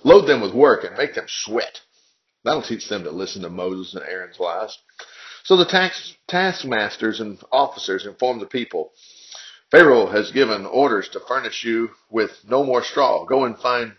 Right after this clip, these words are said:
whatever, what, wherever you can, but you must produce just as many bricks as before." So the people scattered everywhere to gather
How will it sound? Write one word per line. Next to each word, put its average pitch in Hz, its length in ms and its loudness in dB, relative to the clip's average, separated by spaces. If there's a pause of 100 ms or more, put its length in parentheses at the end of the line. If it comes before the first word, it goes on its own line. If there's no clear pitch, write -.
whatever, 110 640 0
what, 120 280 0
wherever 123 380 2
you 95 160 -8
can, 123 340 -10 (600)
but 110 160 -4
you 156 80 0
must 117 220 -2 (220)
produce 110 440 0
just - 300 -2
as 90 140 -16
many 101 200 -10
bricks - 400 -6
as 85 80 -20
before." - 380 -12 (640)
So 151 140 0
the 127 60 -2
people 151 240 -2
scattered 127 400 2
everywhere 113 380 0
to 90 80 -8
gather 95 460 -4